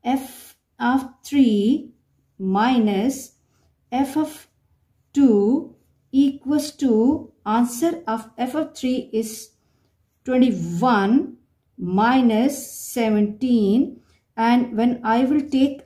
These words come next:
away seventeen, uh, from twenty-one, I will have eleven minus seven is four. And now you can see that the answer of the right hand side is thirteen and answer of left hand side is four.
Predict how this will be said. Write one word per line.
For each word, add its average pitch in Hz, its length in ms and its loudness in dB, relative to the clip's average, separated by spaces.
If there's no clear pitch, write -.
away 208 520 0
seventeen, 220 1120 -2
uh, - 140 -10
from 285 520 2
twenty-one, 240 1000 0
I 247 240 2
will 285 280 0
have 240 480 0
eleven 233 420 0
minus 220 360 0
seven 220 380 -4
is 202 340 -6
four. 240 680 -2
And 240 280 6
now 240 320 4
you 277 200 2
can 277 220 2
see 294 560 -4
that 254 400 0
the - 500 -12
answer 240 400 0
of 262 100 -2
the 262 100 2
right 180 360 0
hand 320 180 4
side 202 600 0
is 233 380 -2
thirteen 208 560 0
and 247 240 -2
answer 226 320 -2
of 262 140 -2
left 190 240 -2
hand 269 160 4
side 185 280 0
is 208 200 -4
four. 220 480 -2